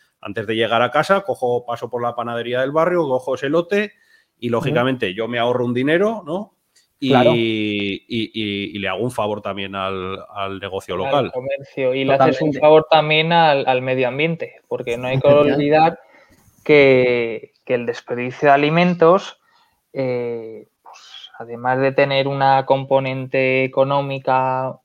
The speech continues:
Speaker 3: pues, muy fuerte, ¿no? Eh, que se pierde dinero al final, eh,
Speaker 1: Ujú.
Speaker 3: tiene emisiones de C O dos innecesarias para el medio ambiente. Es decir, alimento que acaba en el cubo de la basura es un alimento que luego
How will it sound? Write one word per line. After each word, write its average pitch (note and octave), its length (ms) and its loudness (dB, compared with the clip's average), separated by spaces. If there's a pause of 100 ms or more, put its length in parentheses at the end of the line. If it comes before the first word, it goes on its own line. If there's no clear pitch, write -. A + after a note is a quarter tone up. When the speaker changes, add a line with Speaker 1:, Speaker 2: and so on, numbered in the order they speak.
(160)
Speaker 3:
pues, - 200 -20
muy C3+ 220 -6
fuerte, E3+ 520 2
¿no? F#3+ 360 -6
Eh, B2+ 240 -12
que - 60 -20
se B2 160 -14
pierde C3+ 320 0
dinero E3 340 2
al E3+ 100 4
final, F3 380 -2 (640)
eh, A#2 460 -4
Speaker 1:
Ujú. G#2+ 280 -12 (500)
Speaker 3:
tiene C3+ 220 -2
emisiones D#3 500 2
de D#3 100 6
C C3+ 160 -4
O C3 80 4
dos F3 260 4
innecesarias C3 640 -4
para B2+ 200 -2
el B2 80 -8
medio A#2+ 260 -6
ambiente. E3+ 420 -4 (200)
Es C3 100 -10
decir, C#3+ 440 -2 (440)
alimento D#3 720 0 (300)
que A2+ 80 -12
acaba C3 300 0
en C#3+ 80 0
el C#3+ 120 -2
cubo D3 220 0
de D3+ 60 2
la D3 80 6
basura F3+ 400 2
es E3+ 120 -2
un D3+ 120 -4
alimento D3 520 -2
que C3 100 -2
luego D3 440 2